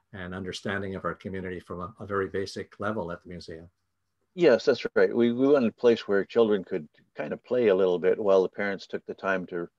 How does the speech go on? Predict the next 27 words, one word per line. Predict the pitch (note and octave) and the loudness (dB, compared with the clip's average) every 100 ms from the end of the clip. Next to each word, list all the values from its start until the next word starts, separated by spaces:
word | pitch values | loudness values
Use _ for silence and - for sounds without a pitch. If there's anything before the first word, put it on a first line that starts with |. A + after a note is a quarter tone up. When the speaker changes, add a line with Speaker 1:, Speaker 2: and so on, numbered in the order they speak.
| _ _ _ | _ _ _
Speaker 2:
to | F2+ | -8
read | F#2 F2+ | -6 -4
the | E2+ F2 E2+ E2+ | -4 -4 -6 -10
signage | - F2+ F#2 F2+ F2+ E2+ E2 | -2 0 0 -2 -4 -6 -10
and, | D#2 E2 | -10 -14
and | - D#2 D2+ - _ _ | -16 -18 -20 -20 _ _
look | - - | -12 -8
at | E2 | -4
the | F#2 | -4
exhibits | E2+ D#2+ F2+ F#2 - | -4 -2 -2 -2 -6
and | F2+ | -10
all | E2 E2+ | -6 -2
that. | F2+ F2 - - | -2 -2 -10 -16
So | - | -6
yeah, | F#2 F#2 | 0 0
we | E2 | 0
do | F2+ G#2+ - _ _ _ | -2 -2 -4 _ _ _
try | - G2+ F#2+ | -4 0 0
to, | G2 F#2 F2 | -2 -4 -2
uh, | E2+ D#2+ D#2 D#2 D#2+ _ _ _ _ - - _ _ _ C#3+ | -2 -2 -2 -6 -10 _ _ _ _ -20 -20 _ _ _ 0
entertain | C#3 B2 - - B2 G#2 | 2 2 -2 0 2 2
the, | - _ | -2 _
the | G2 - _ | -10 -10 _
kids | G#2+ F#2 | -4 0
a | F#2 | 0
little | F#2+ F2 | 0 0
bit | F2 E2+ | -2 -4